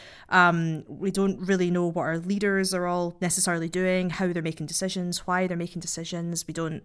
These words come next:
always necessarily know who to trust. Um, and there's a lot of information out there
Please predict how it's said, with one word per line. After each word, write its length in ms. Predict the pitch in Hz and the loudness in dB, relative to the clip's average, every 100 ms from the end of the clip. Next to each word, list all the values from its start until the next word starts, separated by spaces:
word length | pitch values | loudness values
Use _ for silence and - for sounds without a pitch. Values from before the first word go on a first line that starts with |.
| _ _ | _ _
always 320 | - 214 208 170 | 0 2 2 0
necessarily 560 | 170 180 180 165 165 | -2 0 0 0 -2
know 140 | 160 160 | -4 -6
who 100 | 165 | -8
to 160 | - | -10
trust. 480 | - 220 208 - - - - - - | -2 0 2 0 -2 -10 -20 -20 0
Um, 340 | 185 180 175 - | 4 4 4 -2
and 120 | 180 | 0
there's 160 | 180 - | 0 -2
a 60 | 180 | -2
lot 320 | 185 214 226 214 | 0 0 0 2
of 60 | |
information 500 | 185 180 170 165 190 | 0 0 -2 -2 -2
out 180 | 170 - | -4 -4
there 280 | 160 156 | -4 -4